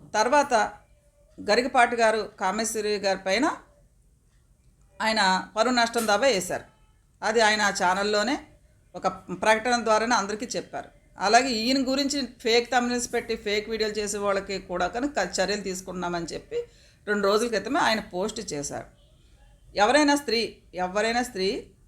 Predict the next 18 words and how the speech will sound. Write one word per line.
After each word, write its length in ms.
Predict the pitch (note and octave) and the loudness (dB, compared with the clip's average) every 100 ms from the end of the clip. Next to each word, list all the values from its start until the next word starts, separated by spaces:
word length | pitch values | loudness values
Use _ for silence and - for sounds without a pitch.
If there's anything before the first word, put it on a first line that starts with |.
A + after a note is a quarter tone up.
| _ _ _ | _ _ _
రెండు 200 | G3+ A3+ | -2 0
సంవత్సరాలు 500 | A#3 A3 A#3 C4+ C4 | 2 2 2 2 0
భర్తకి 440 | F#3+ G3 G#3+ A#3 | 2 0 0 -4
భార్యకి 540 | A#3+ G#3 G3+ G#3 G#3 E3+ - - | 0 4 4 2 -4 -6 -6 -6
వీళ్ళు 520 | C#3+ F#3 F#3 F#3 - - - - - | -6 -2 0 0 -2 -10 -20 -20 -6
దూరంగా 460 | F3 A3+ C4+ C#4 C#4 | 4 6 6 6 2
ఉన్నట్లయితే 800 | B3 B3 A#3+ G#3+ G3 G#3+ F#3 - - - - | 2 -2 -2 -4 -2 -4 -4 -8 -20 -20 -12
వాళ్ళు 680 | E3 F3 G#3+ A3+ G3 G3 - - | 0 2 4 2 2 0 -4 -10
విడాకులు 360 | F#3 A3+ B3 B3 | 4 4 4 -4
తీసుకునే 380 | A#3 - A3+ | -4 -6 -6
రైట్ 340 | G3 F#3 G#3 G#3 G3 F#3+ - - - - | -2 0 0 -2 -4 -6 -12 -20 -20 -8
ఉంది 220 | G3 E3+ | -2 -2
వాళ్ళకి. 360 | D#3 C#3+ - - - - - - | -2 -6 -14 -20 -20 -20 -20 -8
అలాగే 500 | G3 B3+ C4 G3 G3 - | 0 2 2 -2 -6 2
ఏడు, 400 | F#3+ B3+ C4+ - - | 6 8 6 2 -2
ఆరు, 240 | F#3+ G#3 | 0 2
ఏడు 120 | G#3+ | 2
సంవత్సరాలు 600 | G#3+ G#3 A3 B3+ C4 G#3+ | 0 -2 -2 0 0 0